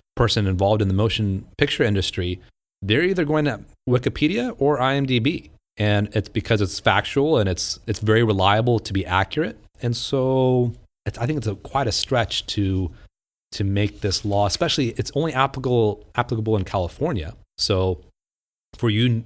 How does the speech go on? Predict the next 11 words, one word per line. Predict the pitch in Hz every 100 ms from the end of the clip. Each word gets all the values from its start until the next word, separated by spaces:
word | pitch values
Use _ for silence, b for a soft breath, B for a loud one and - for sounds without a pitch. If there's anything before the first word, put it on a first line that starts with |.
| 110
New | 107
York | 104 113 101
actors | 104 101 - 101 95
and | 92
actresses | 95 - 104 107 107 95
or | 87 85 80 B B _ -
those | 101 101
in | 92 87
Vancouver | 95 92 - 135 101 92 98 107 - - _ _ -
or | 85 85 82 - -
other | 95 101 95